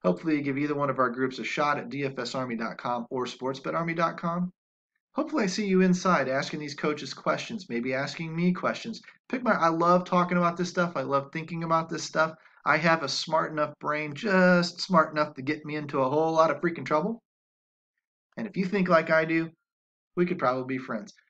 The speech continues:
Jump on in, come look me up, use the coupon code chop, C H O P, get that ten percent discount off of the core four or the V I P memberships at D F S army dot com, and we'll make you a better sports player,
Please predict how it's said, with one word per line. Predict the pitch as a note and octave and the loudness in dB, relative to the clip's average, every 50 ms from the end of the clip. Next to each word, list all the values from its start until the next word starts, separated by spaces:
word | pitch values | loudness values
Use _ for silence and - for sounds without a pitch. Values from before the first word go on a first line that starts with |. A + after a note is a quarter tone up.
| _ _ _ _ _ - | _ _ _ _ _ 4
Jump | G#3+ A#3 A#3 C4+ | 4 6 8 10
on | B3+ A#3+ A3 | 8 8 8
in, | A3+ A3+ A3+ A3 | 6 6 6 4
come | - A3 A3+ A3 | 4 4 4 6
look | A3 G#3+ G#3 | 4 4 4
me | G3+ G3 G3 | 2 0 2
up, | G3+ F#3+ F#3+ | 2 2 2
use | F#3+ F#3+ F3+ F3+ | 0 0 0 0
the | |
coupon | - G3 F#3 F3+ F#3 E3+ E3+ | 2 0 2 4 4 2 2
code | - - F3 D#3 - | 4 2 0 2 4
chop, | F#3 E3 - - | 2 2 2 2
C | - E3+ E3 D#3 | -2 -4 -4 -2
H | D#3 D3+ - | -4 -2 -2
O | D3+ C#3+ | -2 -2
P, | C#3+ - D#3 C3+ | -2 -4 -4 -4
get | C#3+ F#3 G3+ G3 G3+ | 0 0 0 0 4
that | G3 F#3 F3 F3 - _ _ _ _ _ _ | 2 2 2 2 -2 _ _ _ _ _ _
ten | - G#3 G#3+ F#3 | -2 0 0 2
percent | F#3+ F3+ - F#3+ F3 | 0 0 0 0 2
discount | E3 F#3 F3+ F3+ - F3+ D#3+ D#3+ D#3 - | 4 4 2 2 2 2 2 2 2 2
off | G3 A3+ A#3 - | 4 4 4 4
of | F#3+ E3+ | 2 -4
the | D#3 D3+ | -4 -4
core | - D#3+ D#3 - - | -2 -2 -2 -2 -2
four | - D3+ D3 C#3 C#3 | -4 -2 0 0 2
or | G#3 A3+ A3+ | 4 4 6
the | F#3 - | 6 4
V | C#3 D#3 D3+ | 2 0 0
I | C#3 C3+ | 0 0
P | C3 - D3 C3+ | 0 -2 -6 -4
memberships | C3+ C3+ C3+ C3+ B2+ - - C3 B2+ C#3 | -4 -2 -2 -2 -4 -4 -4 -6 -6 -6
at | C3 | -10
D | C3+ F3 G3 | -6 -2 -2
F | E3+ - | -2 0
S | - C3 - D3+ | -2 -4 -4 -4
army | C3 A#2+ A#2 G#2+ | -4 -4 -4 -4
dot | - A#2+ A2 - - | -4 -4 -6 -6 -6
com, | - E3 D#3+ D#3+ D#3 D3+ - _ _ _ _ _ _ _ _ _ _ _ _ _ _ - | -4 -2 0 -2 -2 -4 -10 _ _ _ _ _ _ _ _ _ _ _ _ _ _ -10
and | C3 B2+ B2+ C3+ | -8 -8 0 4
we'll | F3 G3 G3+ A3 A#3 - - _ _ _ - | 6 6 6 4 2 -4 -10 _ _ _ -4
make | D#3 D3+ D#3 D3+ - - | 0 0 0 0 -4 -10
you | C#3+ D3 C#3+ C3 A#2+ A2+ A2+ - _ _ - | -6 -2 -2 0 0 -2 -4 -8 _ _ -10
a | C3 | -6
better | A#2+ C3 B2+ A#2+ A#2+ A#2 A2+ - _ _ | -2 -2 0 0 0 -4 -4 -8 _ _
sports | _ - - - E3 E3+ E3+ E3+ | _ -18 -10 -6 -6 -4 -6 -6
player, | - - D3 C#3+ D3 C#3+ C#3+ C#3+ | -8 -6 -4 -4 -4 -4 -6 -8